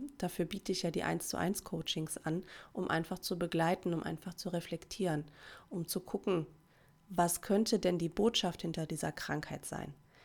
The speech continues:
Was möchte die mir denn sagen? Und indem ich diese Botschaft natürlich auch erkenne und dann auch, ich sag mal, annehme und dann halt auch das umsetze, was sie mir sagen möchte, ähm,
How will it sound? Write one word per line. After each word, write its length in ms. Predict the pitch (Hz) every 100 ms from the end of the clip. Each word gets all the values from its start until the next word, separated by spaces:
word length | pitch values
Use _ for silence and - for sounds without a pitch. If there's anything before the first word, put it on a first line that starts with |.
| - - -
Was 180 | 170 175
möchte 300 | 180 185 185
die 100 | 185
mir 160 | 180
denn 200 | 175 170
sagen? 400 | 170 175 180 160
Und 160 | 165 160
indem 300 | 185 185 190
ich 120 | 185
diese 240 | - 185 170
Botschaft 500 | 190 202 - 190 -
natürlich 360 | 175 185 180
auch 100 | -
erkenne 600 | 180 - 214 208 190 214 - - - - - - - _
und 200 | 190 175
dann 240 | 175 175 -
auch, 460 | 165 175 180 - - _ _ _ _ _ _ _ _ _ _ _ _ -
ich 120 | 175
sag 200 | 175 175
mal, 160 | 175 -
annehme 800 | 165 190 196 196 214 226 247 254
und 240 | 220 180
dann 220 | 185 180
halt 160 | 175 175
auch 100 | 175
das 240 | - 180
umsetze, 760 | - 214 285 277 185 165 - 165
was 180 | 170 -
sie 100 | 175
mir 160 | 170
sagen 420 | 160 170 214 190
möchte, 540 | 156 151 - - 170 220 - - - - - _ _ -
ähm, 460 | 185 175 175 170